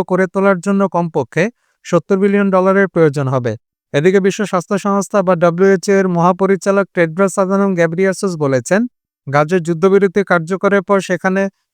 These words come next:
স্বাস্থ্যসেবা বিষয়ক কার্যক্রম বাড়িয়ে দিয়েছে ডব্লিউএইচও।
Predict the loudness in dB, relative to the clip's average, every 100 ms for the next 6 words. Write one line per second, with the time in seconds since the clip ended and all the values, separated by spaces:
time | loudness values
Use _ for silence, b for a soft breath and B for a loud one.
0 | _ -4 -4 -2 -4 -2 0 0 0 -2
1 | 0 -2 -2 -4 -2 0 0 2 0 0
2 | 0 0 -2 0 0 2 0 -2 -6